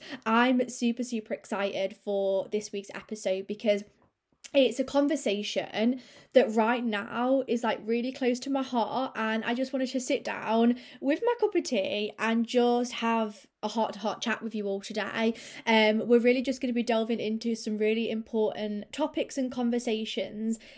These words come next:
and just having a bit of a chit chat, a bit of a catch up and a really, really important conversation. So whatever you're doing, whether you're out walking, enjoying some time in nature,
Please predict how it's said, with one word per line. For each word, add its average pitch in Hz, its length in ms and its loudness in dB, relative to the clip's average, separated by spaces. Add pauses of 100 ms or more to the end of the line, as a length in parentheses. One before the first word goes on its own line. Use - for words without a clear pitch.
and 269 160 2
just 311 160 -4
having 254 540 2 (120)
a 214 60 -6
bit 214 120 0
of 214 80 -6
a 208 60 -4
chit - 240 -8
chat, - 280 -6 (280)
a 320 40 -2
bit 494 100 4
of 453 80 8
a 427 60 0
catch 214 300 -6
up 202 280 0 (280)
and 214 680 0
a 214 100 0
really, 208 300 -2
really 202 280 -4
important 202 440 -4
conversation. 208 800 -6
So 208 260 2
whatever 262 280 2
you're 349 120 4
doing, 214 520 2
whether 208 180 -2
you're 202 160 -4
out 196 220 -4
walking, 311 720 4
enjoying 233 320 2
some 226 160 -2
time 214 240 -2
in 196 80 -6
nature, 196 540 -2